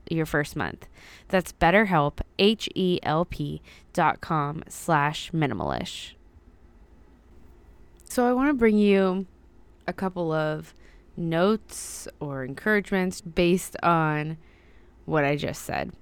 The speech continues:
based on that message of this image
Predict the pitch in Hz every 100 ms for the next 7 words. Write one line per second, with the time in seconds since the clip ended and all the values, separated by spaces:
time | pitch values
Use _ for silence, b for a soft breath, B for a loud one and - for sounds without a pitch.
0 | - - - - - 180 165 - - 151
1 | 147 147 147 139 147 143 135 - 101 107
2 | - - - b b b - 170 156 147
3 | 147 156 - - 165 156 - - 240 247
4 | 233 214 185 -